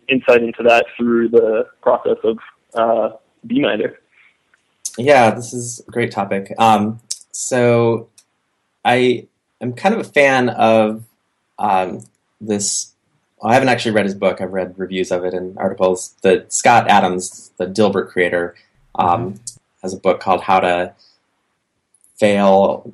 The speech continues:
Speaker 2: Fail Your Way to Success" or something. I forget the
Speaker 3: Yeah.
Speaker 2: name of it. But, um, but the, the real, the take-home message there is goals are for losers, and people who,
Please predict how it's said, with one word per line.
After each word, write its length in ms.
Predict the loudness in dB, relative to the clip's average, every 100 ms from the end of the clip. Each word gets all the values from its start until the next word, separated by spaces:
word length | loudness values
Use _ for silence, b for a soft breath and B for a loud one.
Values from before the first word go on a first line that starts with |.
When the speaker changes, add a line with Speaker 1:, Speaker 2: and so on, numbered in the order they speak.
| _
Speaker 2:
Fail 180 | 4 4
Your 120 | 6
Way 160 | 4 2
to 80 | -2
Success" 520 | -12 -2 0 0 -2
or 20 |
something. 320 | -2 0 0
I 120 | -2
forget 180 | -4 -8
the 80 | -6
Speaker 3:
Yeah. 60 | -6
Speaker 2:
name 120 | -6
of 100 | -4
it. 120 | -6 _ _ -2
But, 260 | 2 2 4
um, 380 | 4 2 -8 -16 -18 _ _ _ -2
but 260 | -2 2
the, 120 | 0
the 180 | 2 0
real, 280 | 4 2 2
the 100 | -4
take-home 320 | -2 0 2
message 280 | 0 -2 -4
there 100 | -4
is 100 | -2
goals 300 | 2 4 4
are 40 |
for 160 | -2 -4
losers, 580 | -4 -6 -6 -10 -10 -10
and 360 | -8 -8 -10 -14 -10
people 280 | -6 -4
who, 320 | -2 -2 -4